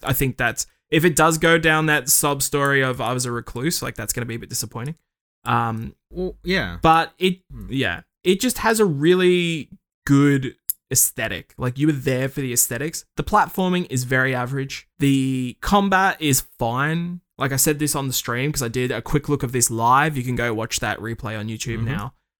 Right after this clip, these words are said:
Speaker 1: Um, there's nothing wrong with the combat, but when you have, like, so many of these games coming out and you have, like, Dead Cells for me is the benchmark.
Speaker 2: Yeah.
Speaker 1: Um, or even games like Undermine that came out recently, like,
Speaker 2: Yeah.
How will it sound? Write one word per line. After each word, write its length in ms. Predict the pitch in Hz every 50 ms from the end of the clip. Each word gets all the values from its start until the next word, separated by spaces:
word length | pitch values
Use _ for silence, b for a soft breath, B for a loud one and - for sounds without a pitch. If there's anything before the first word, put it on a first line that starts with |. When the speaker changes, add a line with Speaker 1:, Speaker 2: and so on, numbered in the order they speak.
| _ _ -
Speaker 1:
Um, 420 | - 127 120 113 110 113 110 - _ _ _ _ _ _ _ _ _ _ -
there's 160 | 147 147 143
nothing 420 | 160 180 202 - 254 233 175 135
wrong 260 | 135 143 156 185 208 220
with 120 | 226 220
the 80 | - 214
combat, 500 | - 214 214 214 220 262 302 330 - - _ _
but 200 | - - - -
when 220 | 151 165 170 185
you 160 | 190 196 185 170
have, 240 | 165 165 165 160 165
like, 200 | 156 143 139 139
so 340 | - - - 147 139 143 143
many 220 | 143 139 139 135
of 80 | 131 120
these 200 | 120 120 120 -
games 300 | - 113 113 117 113 -
coming 240 | - 127 117 110 104
out 260 | 107 117 131 180 - -
and 220 | 107 117 120 120
you 100 | 120 117
have, 140 | 127 120 120
like, 240 | 123 117 123 - -
Dead 220 | - 120 123 120
Cells 380 | - - 143 120 120 135 135 -
for 80 | -
me 220 | 113 110 104 104 113
is 120 | 120 123 -
the 80 | 113
benchmark. 640 | - - 98 104 110 - - 131 143 175 190 - - - - -
Speaker 2:
Yeah. 100 | - 101 - - _ _ _ _
Speaker 1:
Um, 300 | - 101 95 95 98 - _ _ -
or 140 | 156 160
even 240 | 170 170 175 175 160
games 260 | 139 143 147 151 139
like 140 | 151 143 - -
Undermine 680 | 143 143 147 147 139 139 139 143 147 143 143 147 143 143
that 80 | 139 -
came 200 | - 147 139 139
out 160 | 135 131 82
recently, 460 | 117 135 139 - 143 131 135 143 143
like, 180 | 139 135 131 127
Speaker 2:
Yeah. 80 | 104